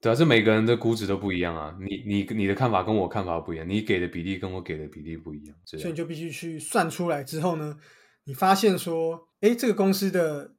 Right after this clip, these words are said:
Speaker 2: 这个价格跌落到你觉得，诶，低于你的估算，可能低于蛮多的。
Speaker 1: 那你就要下重手啊。
Speaker 2: 用力的挥棒，对，对，对，这是他们的主要的这个
Speaker 1: 嗯。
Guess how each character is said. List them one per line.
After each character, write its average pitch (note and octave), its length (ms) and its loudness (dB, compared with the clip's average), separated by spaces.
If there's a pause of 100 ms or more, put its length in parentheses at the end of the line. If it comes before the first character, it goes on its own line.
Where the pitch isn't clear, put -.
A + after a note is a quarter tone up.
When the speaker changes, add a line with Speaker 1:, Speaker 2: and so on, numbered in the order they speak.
(100)
Speaker 2:
这 G#3+ 100 0
个 F#3 80 4
价 F3+ 220 6
格 C#3+ 260 -6
跌 D#3 280 0
落 F3+ 180 6
到 E3 240 4
你 C#3 100 -8
觉 C#3+ 160 -8
得， D3+ 320 -6 (120)
诶， G#3+ 260 -6
低 G3+ 180 4
于 F3+ 140 2
你 D3 180 -8
的 C3+ 160 -12
估 D3+ 220 -10
算， C3+ 320 -8
可 - 80 -14
能 C#3 100 -10
低 F#3 120 -2
于 D3+ 320 -6 (240)
蛮 C3 240 -10
多 D3+ 200 -2
的。 D3 320 -10
Speaker 1:
那 G#2 120 0
你 F#2 80 -2
就 G2+ 60 0
要 G2 40 2
下 G2 220 2
重 F#2+ 200 -2
手 E2 200 -8
啊。 D2 140 -20 (100)
Speaker 2:
用 F3 200 2
力 D#3+ 140 -4
的 C3+ 140 -10
挥 D3 220 -6
棒， C3 280 -8
对， C3+ 260 -10
对， C3 120 -14
对， C#3 160 -20 (320)
这 - 100 -14
是 C#3+ 120 -8
他 D3 120 -6
们 C#3 140 -10
的 C#3 80 -12
主 C#3+ 180 -10
要 D3 80 -2
的 C#3+ 60 -8
这 C#3+ 120 -10
个 C#3 100 -12
Speaker 1:
嗯。 C3 80 -18